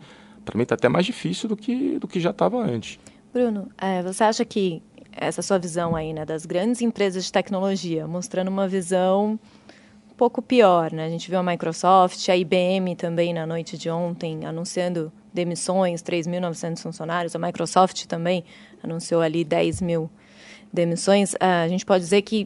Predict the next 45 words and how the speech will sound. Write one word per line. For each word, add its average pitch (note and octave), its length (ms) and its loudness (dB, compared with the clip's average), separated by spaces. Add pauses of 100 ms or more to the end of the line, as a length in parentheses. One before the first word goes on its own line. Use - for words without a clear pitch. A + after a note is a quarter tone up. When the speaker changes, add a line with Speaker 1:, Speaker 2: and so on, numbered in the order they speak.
(160)
Speaker 2:
deu A3+ 160 10
um A#3 80 8
alerta F#3+ 500 8
ali, E3 160 2
apertou G3 760 2
o F#3 40 -6
botão G3 380 4
vermelho. F#3 520 0 (1200)
Speaker 1:
É - 60 -4
assim, C#2 240 -4
são, - 460 -6 (580)
eu D3+ 60 0
acho E3 120 4
que - 80 -12
tem F#3+ 140 6
uma... F3 340 2 (480)
Tem F3 100 2
o, G3 60 6
o, D3 260 2 (180)
o - 20 4
mercado D#3+ 320 0
ele E3 80 0
sempre A3 180 -2
vai G3 100 4
ver D#3+ 180 0
isso D#3 260 0
de E3 40 0
uma D3+ 100 -2
forma, D3+ 260 -2
"Poxa, B2+ 260 -10
legal, C#3+ 180 0
eles G#2 100 -2
estão B2 120 -4
ajustando A#2+ 360 -2
a B2 40 0
operação." C3 460 0
Por A2 140 2
outro A#2 160 2
lado, D3 160 4
eles C#3 100 -4
estão E2+ 160 -4
ajustando C3+ 320 -4
a - 20 -2
operação A2+ 540 -2
porque G#2+ 500 -4